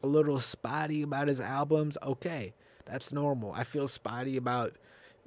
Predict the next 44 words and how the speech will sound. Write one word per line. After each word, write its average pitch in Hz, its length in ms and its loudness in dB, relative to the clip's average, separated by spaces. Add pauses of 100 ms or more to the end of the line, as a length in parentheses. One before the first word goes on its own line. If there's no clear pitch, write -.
(120)
like, 113 180 -4
Jay-Z's 123 720 0
albums, 95 500 -6
and 117 140 -4
I 123 80 -2
love 131 240 2
his 107 120 -6
music, 110 440 -4
and 117 80 -4
I 127 60 -2
love 127 200 0
his 113 140 -4
discography. 117 800 -2 (400)
But 117 140 0
you 127 120 -2
can 135 160 0
feel 156 240 2
spotty 127 540 0
about 117 260 -2
somebody, 120 480 -2
somebody's 120 540 -2
discography 117 760 -2
if 107 100 -6
they - 100 -6
have 117 220 -2
a 104 100 -4
huge 113 340 -4
body 113 300 -2
of 101 140 -8
work. 113 320 -4 (440)
You 107 140 -4
know, 117 160 -2
like, 113 260 -4
there, 135 200 2
I 107 100 0
was 147 160 4
actually 139 300 -2
talking 131 360 -4
about 113 280 -4
this 117 180 -4
earlier 117 420 0
with 107 140 -6
some 110 160 -4
friends 123 480 -2